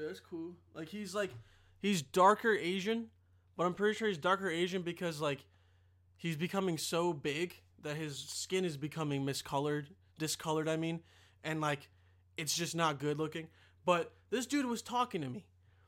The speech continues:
and he was talking about school. He's like, "Oh, you go to school? You go to sc-, what school do you go to, man?" You know what I mean? And he's breathing in. He's just like, every fucking time he, like, has to breathe in, he's just like, you know? But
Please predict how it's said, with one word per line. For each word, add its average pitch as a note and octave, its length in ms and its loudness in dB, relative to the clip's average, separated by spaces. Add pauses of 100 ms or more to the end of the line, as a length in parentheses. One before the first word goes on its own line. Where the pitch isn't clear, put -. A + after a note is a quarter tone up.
(280)
and F3 100 0
he G#3 80 4
was A3 80 0
talking A#3 240 2
about G3 240 4
school. A3 220 -4
He's G#3+ 120 -2
like, G3+ 160 0
"Oh, F3+ 120 -2
you F#3 80 0
go F#3 120 0
to F3 60 -6
school? F#3+ 360 -4 (800)
You E3 100 -6
go F3+ 160 -4
to F3 80 -4
sc-, - 140 -14 (880)
what E3+ 160 -6
school F#3 260 -4
do F3 60 0
you E3+ 80 -4
go E3 100 -6
to, E3 200 -8
man?" D#3+ 180 -10 (680)
You D3+ 60 -8
know E3 60 -4
what F#3 80 -4
I - 20 -2
mean? E3 80 -10
And E3+ 80 -4
he's D#3 140 -4
breathing E3 360 -2
in. E3 160 -2
He's F3+ 140 -2
just D#3 160 -4
like, C#3+ 160 -2 (580)
every D#3 220 2
fucking D#3+ 320 0
time D3 280 -2
he, D#3+ 100 -2
like, C3+ 220 -2
has D3+ 200 -6
to D#3+ 80 -4
breathe D3+ 300 -4
in, D3+ 100 -4
he's D#3 160 -4
just C#3+ 120 -8
like, B2+ 140 -6 (560)
you D3 100 -2
know? E3+ 340 2 (880)
But G3 240 2